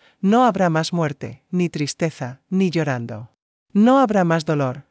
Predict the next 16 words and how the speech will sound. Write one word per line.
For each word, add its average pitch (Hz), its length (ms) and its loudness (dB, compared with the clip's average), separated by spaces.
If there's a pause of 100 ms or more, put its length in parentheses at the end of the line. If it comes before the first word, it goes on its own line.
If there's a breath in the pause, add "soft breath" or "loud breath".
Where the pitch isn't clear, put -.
(140)
porque 175 280 0
las 151 180 -2
cosas 240 380 -2
anteriores 156 600 -2
han 170 100 0
fallecido. 143 680 -4 (100)
Apocalipsis 143 800 -4
veintiuno, 143 720 -4 (120)
dos. 139 540 -6 (520)
Ya 226 240 2
no 285 140 2
serán 160 360 0
hambre 143 300 -2
ni 139 140 -2
la 131 100 -4
sed, 135 260 -4